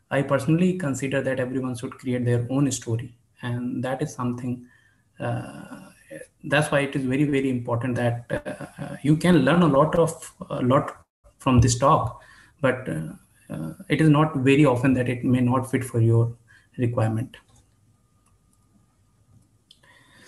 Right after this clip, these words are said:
So Webkul is a, um, self-funded, bootstrapped, hundred percent bootstrap company.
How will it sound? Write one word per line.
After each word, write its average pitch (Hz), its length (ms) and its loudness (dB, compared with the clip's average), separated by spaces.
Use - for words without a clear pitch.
So - 160 0
Webkul 190 640 6
is 147 400 2
a, 147 80 0
um, 143 1120 0
self-funded, 143 1040 2
bootstrapped, 135 600 0
hundred 127 420 0
percent 131 560 -2
bootstrap 123 540 -2
company. 123 480 2